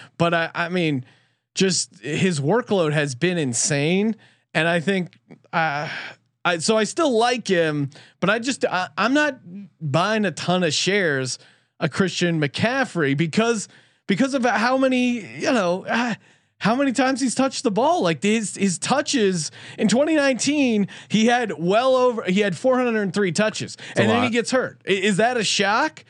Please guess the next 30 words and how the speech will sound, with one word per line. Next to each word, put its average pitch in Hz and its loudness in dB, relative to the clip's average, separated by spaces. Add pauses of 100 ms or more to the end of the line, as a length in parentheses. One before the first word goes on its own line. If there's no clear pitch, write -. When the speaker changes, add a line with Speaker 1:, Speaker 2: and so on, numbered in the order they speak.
(420)
Speaker 1:
And, 226 0
you 233 -2
know, 151 0
uh, 202 -6
before 196 2
that, 226 0
he 196 0
had, 175 2
uh, 147 2
well 185 2
over, 147 2
uh, 147 0
the 131 -6
high 170 0
threes. 180 0
Like, 143 -2 (800)
i-, 190 2
it's 185 0
just 254 0
a 190 0
lot 180 2
to 160 0
ask 151 0
for 165 2
a 147 2
non-athletic 156 0
freak 208 -2
like 127 0
Christian 156 -4
McCaffrey, 143 -2